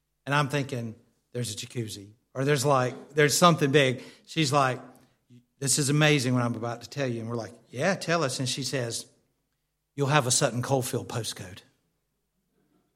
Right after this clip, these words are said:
And I was like, "I'm sorry?" She said, "The best thing is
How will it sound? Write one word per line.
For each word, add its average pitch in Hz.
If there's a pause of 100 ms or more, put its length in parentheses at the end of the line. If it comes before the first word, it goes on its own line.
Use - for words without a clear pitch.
(720)
And 135
I 143
was 135
like, 127 (1500)
"I'm 147
sorry?" 302 (640)
She -
said, -
"The 135
best 180
thing 196
is 123